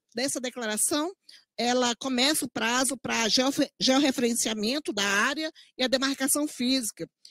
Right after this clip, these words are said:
E também já é iniciado, a partir daí, esse levantamento fundiário e de benfeitoria pra fim de indenização. A terra, ela não é indenizada porque a terra indígena tradicional ocu-,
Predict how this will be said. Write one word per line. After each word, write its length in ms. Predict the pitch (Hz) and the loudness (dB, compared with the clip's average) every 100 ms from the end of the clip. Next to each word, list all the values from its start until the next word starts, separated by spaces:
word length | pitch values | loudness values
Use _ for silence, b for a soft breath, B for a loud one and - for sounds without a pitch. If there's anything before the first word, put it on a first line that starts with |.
| B B | B B
E 80 | 240 | 0
também 320 | 277 277 269 | 2 4 4
já 200 | 277 269 | 4 4
é 120 | 269 285 | 6 4
iniciado, 580 | 320 - 311 240 254 247 | 2 -2 -2 -2 -2 -4
a 40 | |
partir 320 | 240 247 262 | -6 -4 -4
daí, 240 | 233 226 240 | -2 -2 -2
esse 180 | 247 | -2
levantamento 560 | 233 226 226 220 226 - | -4 -4 -6 -6 -6 -6
fundiário 720 | 233 220 226 190 220 269 370 B B B B | -6 -2 0 2 0 0 -4 B B B B
e 300 | 233 262 294 - | 2 4 2 -2
de 160 | 208 240 | -2 2
benfeitoria 680 | 254 247 254 247 226 247 | 2 2 -4 -2 -2 -2
pra 220 | - 254 | -4 -4
fim 280 | 254 285 285 | -2 -2 0
de 140 | 294 269 | -2 -2
indenização. 880 | 254 254 254 269 - 214 190 156 - B B B | -2 -2 -4 -2 -2 -2 -6 -8 -18 B B B
A 140 | 202 | -6
terra, 300 | - 247 269 | -2 -2 0
ela 200 | 262 277 | 0 0
não 280 | 277 302 302 | 0 2 4
é 260 | 285 294 - | 4 4 2
indenizada 960 | 262 247 254 254 196 226 285 302 208 180 B B | 0 2 2 2 -4 -2 0 -2 -4 -8 B B
porque 420 | - 262 277 269 294 | 2 2 2 2 2
a 80 | 269 | 0
terra 220 | 269 294 | 0 0
indígena 440 | 247 220 277 277 | 0 0 0 -2
tradicional 600 | 262 254 254 - 240 240 | -2 -4 -2 -2 -2 0
ocu-, 180 | 247 208 | 0 -4